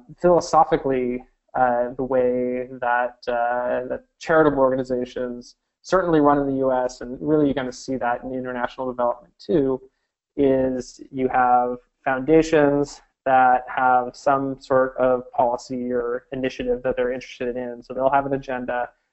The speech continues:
then they will find nonprofits to, uh, give the money to, then the nonprofits run a program, uh, and then, uh, that money, like, it doesn't really get invested in low-income communities, rather it gets invested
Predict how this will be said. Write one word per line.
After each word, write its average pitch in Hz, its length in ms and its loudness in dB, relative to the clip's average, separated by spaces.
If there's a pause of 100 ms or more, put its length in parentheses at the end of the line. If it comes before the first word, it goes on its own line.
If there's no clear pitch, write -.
(240)
then 135 180 -2
they 127 120 4
will 127 120 2 (100)
find 127 280 -2 (120)
nonprofits 131 680 0 (140)
to, 123 460 -4 (440)
uh, 120 340 2 (160)
give 123 200 -8
the 135 180 -2
money 160 160 4 (120)
to, 139 280 4
then 127 100 -6
the 123 160 -4
nonprofits 143 560 0
run 135 180 -2
a 127 40 -4
program, 127 560 -2 (520)
uh, 123 280 2
and 131 160 -6
then, 127 560 -2 (160)
uh, 123 360 0
that 123 240 -8
money, 127 140 -4 (100)
like, 123 120 -6 (140)
it 147 40 6
doesn't 170 200 4
really 151 220 8
get - 100 -6 (200)
invested 151 840 -4 (280)
in 175 220 0
low-income 170 400 0
communities, 170 400 0
rather 131 280 2
it 127 100 -4
gets 127 220 -4
invested 127 600 -4